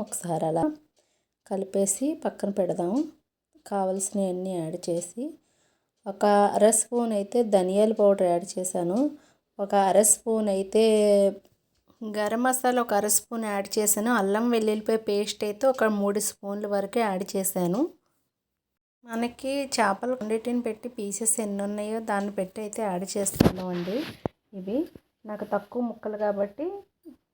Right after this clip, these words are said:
తక్కువ తక్కువ పడింది. ఎక్కువ తీసుకుంటే ఎక్కువ. తగినంత కారం అన్నీ వేసాం కదా, సాల్ట్ కూడా తగినంత అయితే యాడ్ చేసి ఇవైతే బాగా కలిపేసుకుందామండి. ముక్కలకు మొత్తం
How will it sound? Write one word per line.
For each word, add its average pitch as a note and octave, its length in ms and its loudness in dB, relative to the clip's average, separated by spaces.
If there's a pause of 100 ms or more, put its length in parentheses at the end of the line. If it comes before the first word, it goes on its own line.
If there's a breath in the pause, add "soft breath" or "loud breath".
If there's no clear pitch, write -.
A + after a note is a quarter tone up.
(340)
తక్కువ A#3+ 220 -4 (100)
తక్కువ A#3+ 300 -8
పడింది. G#3 400 -4
ఎక్కువ B3+ 260 -6
తీసుకుంటే A#3+ 360 -6 (100)
ఎక్కువ. - 240 -10 (540 soft breath)
తగినంత A#3+ 420 -4 (140)
కారం G#3 460 -2 (280)
అన్నీ G#3+ 320 -8
వేసాం A3 320 -6
కదా, G#3+ 160 2 (100)
సాల్ట్ G3 480 -4
కూడా G#3 300 0
తగినంత G3+ 460 -2
అయితే F#3 180 -2
యాడ్ F#3+ 280 0
చేసి G3+ 340 -10 (500)
ఇవైతే G#3 380 -2 (120)
బాగా G3 280 0
కలిపేసుకుందామండి. G3 1120 -4 (160)
ముక్కలకు G3+ 440 -4
మొత్తం G3+ 360 -10